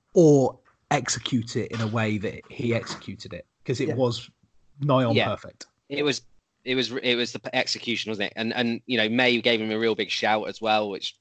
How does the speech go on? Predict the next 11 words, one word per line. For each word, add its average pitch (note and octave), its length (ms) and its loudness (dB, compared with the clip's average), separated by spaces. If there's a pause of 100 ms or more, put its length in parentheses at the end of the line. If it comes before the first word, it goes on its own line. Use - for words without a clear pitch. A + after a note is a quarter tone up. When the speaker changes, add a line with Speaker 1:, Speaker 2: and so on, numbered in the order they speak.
Speaker 3:
which - 180 -6
obviously G2 320 -12
helped. G#2+ 400 -2 (540)
But A2+ 260 2 (220)
yeah, G#2+ 180 0 (120)
brilliant B2 340 0
play, A2 180 -6
piece - 220 -10
of A2+ 80 -8
play. A#2 360 0 (440)
Um, A#2+ 520 2